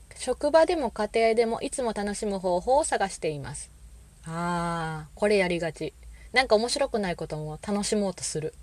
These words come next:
うん。無理やりこう、自分の中で楽しむ要素をね、見つける、見つける。ね。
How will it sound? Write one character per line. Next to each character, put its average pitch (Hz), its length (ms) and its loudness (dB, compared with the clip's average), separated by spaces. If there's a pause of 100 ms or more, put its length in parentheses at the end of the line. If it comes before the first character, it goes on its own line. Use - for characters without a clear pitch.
(120)
う 175 80 -6
ん。 156 280 -6 (120)
無 180 140 4
理 202 100 2
や 202 100 6
り 185 120 2
こ 180 400 0
う、 - 60 -12
自 185 140 -4
分 190 120 0
の 185 80 0
中 180 240 -2
で 139 220 -6 (420)
楽 208 160 0
し 240 120 0
む 170 120 -2
要 170 140 -2
素 147 260 -8
を 147 60 -12
ね、 147 220 -10
見 160 100 -8
つ - 100 -8
け 170 120 -4
る、 160 80 -6
見 151 100 -8
つ - 100 -10
け 147 120 -10
る。 - 120 -16 (1080)
ね。 190 240 -8